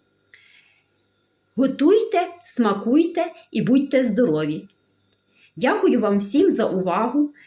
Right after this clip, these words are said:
дякую, що були зі мною. Дякую за перегляди, вподобайки і коментарі.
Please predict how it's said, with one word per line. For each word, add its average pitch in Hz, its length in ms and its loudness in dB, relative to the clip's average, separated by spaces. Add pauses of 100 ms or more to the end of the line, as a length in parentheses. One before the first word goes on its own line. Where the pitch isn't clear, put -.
(120)
дякую, 311 480 4
що - 220 -4
були 208 300 0
зі 311 140 2
мною. 175 480 2 (800)
Дякую 277 540 0 (680)
за 240 180 -2
перегляди, 277 760 0 (480)
вподобайки 220 720 -2
і - 180 -4
коментарі. 220 760 -2